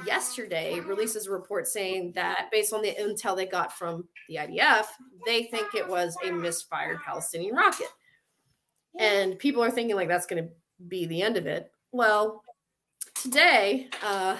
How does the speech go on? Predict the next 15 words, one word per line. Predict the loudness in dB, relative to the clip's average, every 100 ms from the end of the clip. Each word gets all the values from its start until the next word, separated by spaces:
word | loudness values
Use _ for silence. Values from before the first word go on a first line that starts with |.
| -2
the | -2
video | 0 2 4
that | 6 6
was | 4 -2
used | -2 0 0 -2 -2 -2
to | 0
make | 0 2
that | 0
justification, | 0 -2 -2 -4 -2 -2 -4 -4
the | -2
New | 0 2
York | 2 2
Times | 2 0
had | 0 0 -2
to | -4